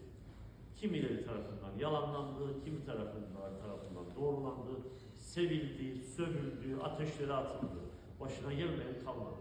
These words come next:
Her peygamber bu zulümleri de geçti. Dolayısıyla ne oldu bakın?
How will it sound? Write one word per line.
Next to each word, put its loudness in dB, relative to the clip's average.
Her 0
peygamber 0
bu 0
zulümleri -2
de -2
geçti. -4
Dolayısıyla 2
ne 4
oldu 2
bakın? 0